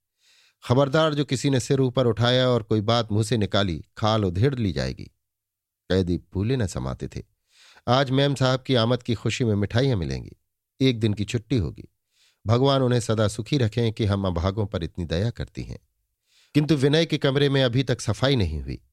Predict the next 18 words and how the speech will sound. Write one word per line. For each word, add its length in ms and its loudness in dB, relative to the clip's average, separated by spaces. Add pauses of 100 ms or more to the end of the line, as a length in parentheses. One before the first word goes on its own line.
(340)
नया 260 4
कंबल 360 0
पड़ा 220 0
हुआ 260 2
है, 160 2
छुआ 260 0
तक 220 -4
नहीं 200 -6
गया। 160 -10 (560)
कुर्ता 340 2
ज्यों 220 0
का 120 -2
त्यों 220 0
तह 260 2
किया 280 -2
हुआ 200 -2
रखा 300 -4
है। 240 -10